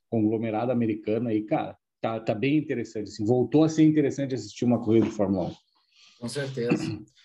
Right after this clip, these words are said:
Speaker 2: Passando mais umas informações aí, a, do, do Mundial de Construtores, né? A Ferrari tá com setenta e oito pontos, a Mercedes com trinta e oito, são quarenta pontos de diferença já.
Speaker 1: Nossa.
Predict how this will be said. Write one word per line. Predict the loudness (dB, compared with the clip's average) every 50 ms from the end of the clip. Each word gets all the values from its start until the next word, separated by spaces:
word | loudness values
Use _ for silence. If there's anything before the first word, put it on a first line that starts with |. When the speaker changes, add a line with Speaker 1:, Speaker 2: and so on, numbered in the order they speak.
| _ _ -4
Speaker 2:
Passando | -4 -2 2 2 2 4 4
mais | 2 4 4 2 2
umas | 2 0 -2 -2 -2
informações | -6 -4 -4 -4 -2 -2 -4 -4 -4 -4 -6 -4 -4 -4 -2 0
aí, | 0 0 0 -4 -6 -6 -8 -12 _ _ _ _ _ _ -8
a, | -6 -4 -4 -2 -2 -4 -4 -4 -4 -4 -2 -2 -4 -4 -6 -8
do, | -8 -8 -8 -8 -8 -10
do | -10 -8 -6
Mundial | -6 -4 -4 -4 -4 -2 -4 -4
de | -4 -6
Construtores, | -8 -6 -6 -6 -6 -10 -12 -12 -8 -4 -4 -2 -2 -2 -4 -6 -6
né? | -8 -8 -10 -10 -12 -14 -18 _ _
A | -20 -20 -18 -16 -14 -16 -14
Ferrari | -12 -10 -10 -8 -8 -8 -6 -6 -6
tá | -6 -8
com | -8
setenta | -8 -8 -8 -6 -6 -6 -6 -4 -4
e | -2
oito | -2 -4 -4 -8 -14 -18
pontos, | -12 -6 -4 -4 -4 -4 -8 -12 -16 -20 -16 -10
a | -8 -6
Mercedes | -4 -4 -6 -6 -8 -8 -6 -6 -6 -6 -6 -10
com | -10 -12 -12 -12 -12 -8
trinta | -4 0 2 2 2 2 0 -6 -8
e | -8 -6 -8
oito, | -8 -10 -12 -16
são | _ _ -16
quarenta | -10 -8 -6 -4 -4 -4 -4 -6 -8
pontos | -10 -8 -8 -8 -8 -8 -12 -12 -16
de | -20
diferença | -20 -20 -18 -14 -12 -10 -10 -10 -10 -10 -8 -6
já. | -4 -2
Speaker 1:
Nossa. | -2 -2 -2 -4 -6 -10 -18